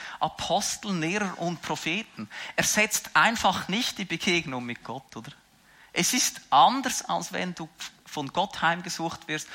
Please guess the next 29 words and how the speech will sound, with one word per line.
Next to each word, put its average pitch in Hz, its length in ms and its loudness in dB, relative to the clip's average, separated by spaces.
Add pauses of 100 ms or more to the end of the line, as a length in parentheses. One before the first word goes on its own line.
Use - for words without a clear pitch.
(220)
als 135 180 -6
wenn 156 160 -2
du 147 100 -4
als 135 220 0
Christ - 320 -6
ein - 40 -14
bisschen - 300 -6
nett 120 180 -6
zusammen 120 320 -4
bist. - 160 -10 (300)
Ich 190 160 0
will 220 140 -2
das 165 160 -2
nicht - 180 0
schmälern, 113 340 0
versteht - 360 -4
mich - 120 -6
nicht 202 200 -4
falsch. 139 400 0 (320)
Ich, 185 220 -2 (120)
ich 190 160 0
habe 139 160 0
ja 131 60 4
das 127 160 -2
sehr 160 180 -2
gern, 113 420 0
so - 140 -14
dieses 143 180 -6
Zusammensein. 143 640 0